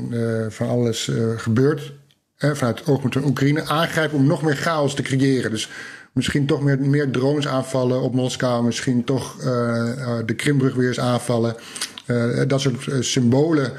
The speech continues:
van, voor, voor Poetin, eh, om daarmee toch nog meer die interne onrust in Oekraïne of in Rusland te, te vergroten. Dat zou, dat zou, eh, eh, de oorlog misschien, ik wil niet zeggen meteen, eh, radicaal veranderen, maar een, een, een, weer een, een, een volgende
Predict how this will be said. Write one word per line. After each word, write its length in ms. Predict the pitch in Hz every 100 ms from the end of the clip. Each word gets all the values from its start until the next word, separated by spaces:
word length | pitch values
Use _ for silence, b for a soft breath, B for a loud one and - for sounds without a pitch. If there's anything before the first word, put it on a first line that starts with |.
| B B B
van, 260 | - 127 117
voor, 160 | -
voor 160 | 120 127
Poetin, 520 | 147 165 170 165 151 B B -
eh, 440 | 135 123 120 120 135
om 140 | 123
daarmee 520 | 135 135 131 123 135
toch 200 | - 147
nog 180 | 139 135
meer 240 | 131 127 123
die 120 | 131
interne 420 | 123 - 160 139
onrust 440 | 139 120 123 120
in 180 | 139 117
Oekraïne 360 | 131 117 123 117
of 120 | 123
in 140 | 131 117
Rusland 360 | 113 113 113
te, 200 | 107 107
te 100 | 104
vergroten. 500 | 120 - - 135 113
Dat 140 | 98 -
zou, 360 | 143 135 123 B B B B
dat 180 | - 123
zou, 440 | - 120 120 117 113
eh, 180 | 110
eh, 460 | 110 - 117 113 110
de 100 | 110
oorlog 260 | 147 139 120
misschien, 600 | 113 - - 156 131 - -
ik 100 | -
wil 100 | 113
niet 120 | 110 107
zeggen 220 | 101 107
meteen, 400 | 101 110 104 107
eh, 500 | 107 107 104 104 107
radicaal 400 | 113 113 117 107
veranderen, 380 | 107 113 165 160
maar 160 | 113
een, 100 | 107
een, 160 | 113 113
een, 380 | 120 120 123 117
weer 300 | 113 113 113
een, 80 | 117
een, 160 | 120
een 240 | 117 131 113
volgende 500 | - 131 117 120